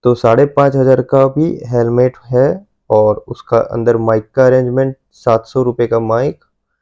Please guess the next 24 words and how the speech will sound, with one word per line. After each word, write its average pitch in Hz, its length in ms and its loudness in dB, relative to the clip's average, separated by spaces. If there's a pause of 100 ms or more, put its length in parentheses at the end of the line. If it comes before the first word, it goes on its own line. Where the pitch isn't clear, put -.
(760)
और 107 880 0 (1000)
उसका 139 600 -2
जो 135 260 2
mounting 123 640 0
position 135 400 -2
के 131 180 -2
लिए 131 200 0
जो, 131 240 2
अ, 117 720 -2 (200)
blue 127 260 2
armor 127 380 0
का 117 140 -6
लगा 113 300 0
है 120 160 -2
वो 123 240 -4
है 127 120 -2
साढ़े 123 300 -4
चार 127 200 -2
सौ 131 100 -8
से 156 120 -2
पाँच 127 320 -4
सौ - 80 -4
रुपये 123 200 -4
का, 147 140 -6